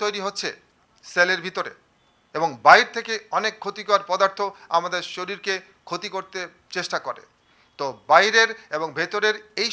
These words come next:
সকল ক্ষতিকর পদার্থকে প্রতিহত করতে পারে কাঁচা রসুনের ভেতর অবস্থিত অ্যান্টিঅক্সিডেন্ট। এবং কাঁচা রসুন একটি পাওয়ারফুল ডিটক্স। আমরা এমন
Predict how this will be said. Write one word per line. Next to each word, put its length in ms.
সকল 200
ক্ষতিকর 400
পদার্থকে 640
প্রতিহত 380
করতে 300
পারে 180
কাঁচা 260
রসুনের 440
ভেতর 260
অবস্থিত 460
অ্যান্টিঅক্সিডেন্ট। 840
এবং 180
কাঁচা 280
রসুন 360
একটি 180
পাওয়ারফুল 420
ডিটক্স। 400
আমরা 240
এমন 280